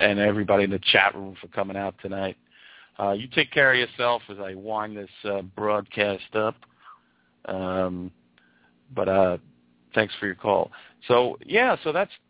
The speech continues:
that's the news, brother. Uh, so Chris Kreider is now out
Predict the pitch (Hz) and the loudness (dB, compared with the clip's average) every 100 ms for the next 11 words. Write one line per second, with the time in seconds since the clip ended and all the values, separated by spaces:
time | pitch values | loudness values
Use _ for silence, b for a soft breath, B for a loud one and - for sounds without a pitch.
0 | - 214 220 - 156 135 180 180 117 98 | -2 -2 -2 -10 -10 -6 -6 -6 -8 -12
1 | 95 - - _ _ _ _ _ _ _ | -16 -20 -20 _ _ _ _ _ _ _
2 | _ _ - 101 101 92 98 101 139 _ | _ _ -14 -6 -2 -2 -2 -4 -6 _
3 | _ _ _ _ B B B - 101 101 | _ _ _ _ B B B -8 2 4
4 | 101 101 101 98 - _ _ _ _ _ | 6 6 4 2 -6 _ _ _ _ _
5 | - 120 110 - 185 - 160 151 135 113 | -2 0 0 0 -4 2 4 4 2 0
6 | 135 127 123 | 0 0 -2